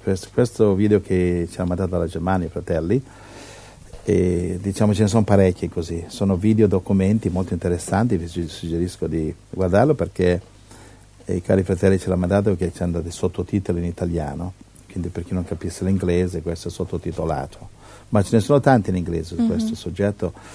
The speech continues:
Speaker 1: Ciò, ciò, ciò mostra che tanti si sono accorti che, diciamo, il diavolo ha acceso il fuoco sotto la pentola, fra poco scoppierà, è una pentola
Speaker 2: Mm.
Speaker 1: a pressione. Ci saranno guerre atomiche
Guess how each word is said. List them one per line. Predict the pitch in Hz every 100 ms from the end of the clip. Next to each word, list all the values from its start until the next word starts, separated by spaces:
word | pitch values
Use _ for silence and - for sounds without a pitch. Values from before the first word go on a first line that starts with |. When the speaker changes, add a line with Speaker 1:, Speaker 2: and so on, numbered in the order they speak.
| - - - 151
Speaker 1:
Ciò, | - 156
ciò, | 110 160 151 113
ciò | 110 151
mostra | 135 160 - 120
che | - 107 98 - - -
tanti | - 170 107 - 92
si | -
sono | 87 92
accorti | 87 - 107 120 123 87
che, | - 90 85 82 80
diciamo, | 82 - 95 95 92 87 85 - - - -
il | 98
diavolo | 101 113 117
ha | 95
acceso | - 98 90
il |
fuoco | - 104 95 85
sotto | 87 85
la | 80
pentola, | 101 98 85 -
fra | -
poco | 78 110 -
scoppierà, | - - 78 71 69
è |
una | 73
pentola | 73 98 98 87
Speaker 2:
Mm. |
Speaker 1:
a |
pressione. | - 80 - 80 71 - - - - -
Ci | -
saranno | - 98 95
guerre | 85 92 90
atomiche | 87 104 101 107 131